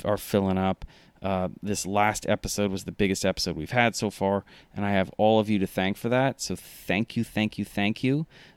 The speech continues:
Um, and we're not done yet. We've got a mailbag to do, and then we gotta wrap things up.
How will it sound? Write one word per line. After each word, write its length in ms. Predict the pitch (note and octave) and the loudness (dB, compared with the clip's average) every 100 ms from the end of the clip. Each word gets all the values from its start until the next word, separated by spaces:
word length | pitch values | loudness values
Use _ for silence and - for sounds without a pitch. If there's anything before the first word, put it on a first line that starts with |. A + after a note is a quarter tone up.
| _ | _
Um, 540 | G2 F#2+ F#2 F#2 F#2+ - _ | -2 0 0 0 -4 -8 _
and 500 | A#2 A2 A2+ A2+ - - | 2 4 4 2 -2 -4
we're 120 | A#2 | 2
not 180 | B2 C#3 | 4 4
done 200 | D#3 E3 | 4 6
yet. 240 | D#3 D#3+ - | 6 4 2
We've 180 | A2+ | 0
got 180 | - G#2 | 6 6
a 40 | G#2 | 8
mailbag 460 | A2 A#2 A#2+ B2 | 8 8 6 4
to 120 | - | 2
do, 300 | A#2 A#2+ C3+ - - _ | 4 4 4 0 -18 _
and 100 | G2+ | 0
then 60 | |
we 80 | G2+ | 4
gotta 140 | G2+ F#2+ | 6 6
wrap 240 | G2+ - | 6 4
things 260 | G2 G2 C3+ | 0 4 6
up. 260 | D3 - | 6 4